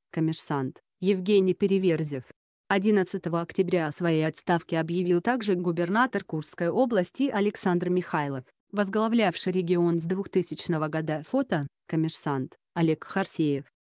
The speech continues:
В тот же день в риа губернатора Курской области был назначен замминистра транспорта России Роман Старовойт. Фото, коммерсант, Пётр Косин.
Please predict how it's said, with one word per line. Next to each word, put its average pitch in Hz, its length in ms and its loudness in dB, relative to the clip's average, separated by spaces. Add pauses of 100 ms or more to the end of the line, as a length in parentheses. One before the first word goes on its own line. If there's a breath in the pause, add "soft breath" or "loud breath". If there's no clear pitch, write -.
(240)
В - 100 -18
тот 165 160 -2
же 165 120 0
день 180 280 2
в 165 40 -4
риа 180 240 6
губернатора 180 720 2
Курской 160 480 -4
области 226 520 0
был 190 260 2
назначен 180 600 2
замминистра 180 600 2
транспорта 165 580 -2
России 226 400 0
Роман 180 400 2
Старовойт. 170 460 -2
Фото, 233 440 -2 (220)
коммерсант, 156 680 -2 (180)
Пётр 190 340 2
Косин. 151 440 -2